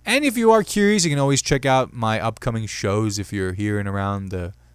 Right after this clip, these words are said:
Indiana, Bloomington area, really, Indianapolis mostly, region. Uh, it's at soul heil dot com slash shows if you are curious.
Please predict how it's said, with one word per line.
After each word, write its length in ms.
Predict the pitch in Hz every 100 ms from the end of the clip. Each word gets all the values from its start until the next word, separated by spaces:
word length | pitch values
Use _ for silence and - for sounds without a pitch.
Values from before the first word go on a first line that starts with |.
| _ _
Indiana, 800 | - 101 98 92 92 95 92 92 101
Bloomington 640 | - 92 90 92 - 90 90
area, 320 | 90 90 87
really, 320 | 90 92 90
Indianapolis 680 | 92 92 92 92 92 90 -
mostly, 400 | 92 95 98 95 - - -
region. 560 | - 147 190 180 226 208
Uh, 640 | 120 120 120 120 120 113 - _ _ -
it's 220 | 117 -
at 140 | 107
soul 280 | - 147 156
heil 400 | 131 135 143 139
dot 260 | 127 120 139
com 440 | 127 113 113 117 - _
slash 640 | - 107 98 98 - -
shows 520 | - - 101 85 - -
if 120 | 107
you 100 | 101
are 80 | 90
curious. 500 | - 90 - 113